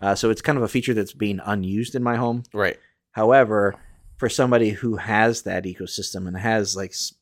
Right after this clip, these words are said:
Speaker 1: Echo Dots and, you know, displays and things throughout the home,
Speaker 2: Mm-hmm.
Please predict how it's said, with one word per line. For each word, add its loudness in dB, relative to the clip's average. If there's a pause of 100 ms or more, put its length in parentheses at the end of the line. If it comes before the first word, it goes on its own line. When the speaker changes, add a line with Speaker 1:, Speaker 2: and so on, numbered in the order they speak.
Speaker 1:
Echo -4
Dots -2
and, -6 (200)
you -18
know, -14
displays -4
and -8
things -8
throughout -2
the -8
home, -4 (100)
Speaker 2:
Mm-hmm. -10